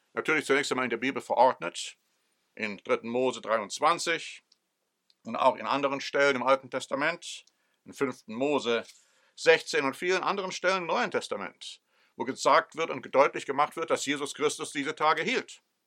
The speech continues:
dass die frühen Apostel diese Tage hielten, dass die frühe kirchliche Situation die war, der frühen,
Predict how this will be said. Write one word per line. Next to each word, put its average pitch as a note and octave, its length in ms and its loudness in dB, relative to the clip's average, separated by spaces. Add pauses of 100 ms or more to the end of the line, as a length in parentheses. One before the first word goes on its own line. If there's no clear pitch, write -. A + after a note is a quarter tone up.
(840)
dass C3 220 6
die C3+ 240 0
frühen D#3+ 340 0
Apostel D3 480 2
diese D3 220 -6
Tage E3+ 260 2
hielten, A#3 320 -8 (580)
dass C3+ 140 6
die C#3 120 -2
frühe E3+ 460 8 (280)
kirchliche E3+ 720 2 (420)
Situation D3 580 0
die C#3 200 -2
war, E3+ 420 2
der A#2+ 220 4
frühen, D3+ 340 -4